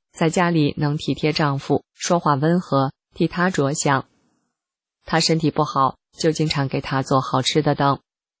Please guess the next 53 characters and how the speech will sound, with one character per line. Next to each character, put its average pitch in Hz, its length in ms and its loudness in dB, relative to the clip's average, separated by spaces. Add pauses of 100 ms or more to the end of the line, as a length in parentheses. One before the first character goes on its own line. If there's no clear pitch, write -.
(180)
丈 151 240 0
夫 147 120 0
也 139 100 2
高 151 220 0
兴 147 280 -4
了， 143 160 0 (320)
也 151 140 2
不 151 120 -2
骂 156 180 2
人 139 260 0
了， 165 220 0 (420)
做 190 200 0
事 185 180 0
情 147 300 0
也 147 120 0
能 139 160 0
为 147 100 0
别 139 180 0
人 147 180 -2
着 147 200 -2
想 131 300 -2
了。 143 200 0 (680)
自 - 180 -2
己 147 220 2
衣 147 80 2
服 143 220 0
床 143 260 -2
单 160 140 0
儿 160 200 0
都 143 240 0
自 143 160 -6
己 143 240 -2
洗， - 380 0 (260)
天 147 180 -2
天 147 220 -2
帮 147 140 0
我 143 160 2
拖 151 220 0
地， 180 260 0 (240)
打 135 160 2
扫 143 180 -4
卫 135 140 0
生。 165 260 0 (840)
家 196 180 0
里 175 100 2
来 147 160 2
客 165 200 0
人 139 260 0 (200)
都 143 140 2
是 139 220 -2
他 143 240 -4
做 135 200 0
菜。 - 360 -4